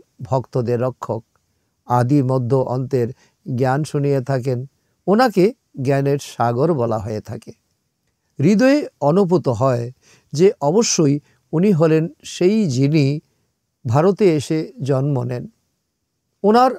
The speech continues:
অলৌকিক জন্মের গায়ন রয়েছে। তিনি এসে ভারতবাসীদের পতিত থেকে পবিত্র করেন। পতিত মানুষেরা যে আহ্বান করে থাকে, তারা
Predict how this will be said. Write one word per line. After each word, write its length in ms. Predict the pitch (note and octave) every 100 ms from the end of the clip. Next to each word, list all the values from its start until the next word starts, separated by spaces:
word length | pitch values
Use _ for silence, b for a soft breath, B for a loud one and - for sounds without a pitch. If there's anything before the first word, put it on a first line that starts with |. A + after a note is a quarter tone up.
| -
অলৌকিক 520 | C#3+ D#3+ F#3+ A3 A3 D3+
জন্মের 460 | D3 D3 C#3+ D3
গায়ন 340 | C3 C3 D3+ E3
রয়েছে। 560 | E3 E3 D3+ - C#3+ - _ _ _ _ _ _ _
তিনি 260 | G#3+ C#4
এসে 380 | A#3 G3 F3+ F#3+ A3 _ _ C#3+
ভারতবাসীদের 720 | C3 D#3+ D#3+ D3 B2+ C#3 D3+ C#3
পতিত 320 | - C3 F3+ D3+
থেকে 260 | C#3+ C3+ D3
পবিত্র 540 | - B2+ C#3+ C#3 D3+
করেন। 340 | C#3 C#3+ C3+ C3+ _ _ _ _ _ _ -
পতিত 320 | G3+ D#4 A#3+ _
মানুষেরা 640 | - E3 G#3 G#3 D#3 C3+ D3 b b -
যে 140 | D3+ G3
আহ্বান 460 | D3+ C#3+ G#3 G#3+ A#3+
করে 260 | G3+ C#3+ -
থাকে, 360 | A#2+ A2+ - C3+ _ _ _
তারা 280 | - C#3 D3